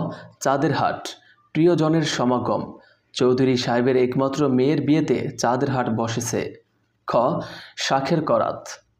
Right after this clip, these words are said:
উভয় সংকট, বড় সাহেবের অপকর্মের কথা বললে চাকরি থাকবে না, আমার এত বড় একটি অন্যায় মেনে নিতেও পারছি না, আমি পড়েছি শখের করাতে। গ, সাক্ষী গোপাল, নিষ্ক্রিয়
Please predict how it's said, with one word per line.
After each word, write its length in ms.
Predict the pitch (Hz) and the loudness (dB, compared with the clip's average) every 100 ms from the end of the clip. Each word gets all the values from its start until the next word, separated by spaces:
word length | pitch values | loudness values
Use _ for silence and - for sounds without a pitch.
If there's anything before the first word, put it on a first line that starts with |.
| _ _ _ _ _ _ _ 139 | _ _ _ _ _ _ _ -2
উভয় 300 | 131 156 143 | 0 0 0
সংকট, 380 | 113 110 95 95 - - - - 117 | 0 -2 -2 -6 -8 -20 -18 -6 0
বড় 160 | 127 151 147 | 2 2 0
সাহেবের 300 | 156 147 151 123 | 0 2 2 0
অপকর্মের 520 | 156 156 151 156 143 135 | 0 0 2 2 0 0
কথা 180 | 135 139 | 0 0
বললে 240 | 147 117 - - - - _ - | 2 0 -2 -8 -18 -20 _ -4
চাকরি 280 | 123 123 139 123 | -4 -2 -2 -2
থাকবে 260 | 101 107 95 | -2 -2 -2
না, 80 | - - - _ _ _ - | -6 -12 -20 _ _ _ -6
আমার 280 | 123 160 180 143 | 0 0 0 0
এত 80 | 143 151 | 2 2
বড় 120 | 160 160 | 2 2
একটি 160 | 156 147 123 | 2 2 4
অন্যায় 280 | 135 156 156 143 | 2 2 4 4
মেনে 180 | 143 139 | 4 2
নিতেও 240 | 139 160 156 | 2 0 0
পারছি 280 | 120 117 - 107 | -2 -2 -2 -2
না, 80 | - - - _ _ - - 120 | -4 -8 -18 _ _ -20 -8 -2
আমি 140 | 131 135 | 0 2
পড়েছি 260 | 135 131 135 - | 0 2 0 0
শখের 280 | 120 147 127 | -2 -2 -2
করাতে। 320 | 117 107 - - - _ _ _ _ _ - 120 | 0 -2 -2 -6 -8 _ _ _ _ _ -8 0
গ, 20 | 113 143 165 - - - - | 2 2 -2 -10 -16 -8 -2
সাক্ষী 360 | 139 - - 123 | -2 -2 -2 0
গোপাল, 280 | 113 117 95 - - _ 123 | 0 0 -2 -6 -16 _ -2
নিষ্ক্রিয় 460 | 143 - - 165 | 0 -2 0 2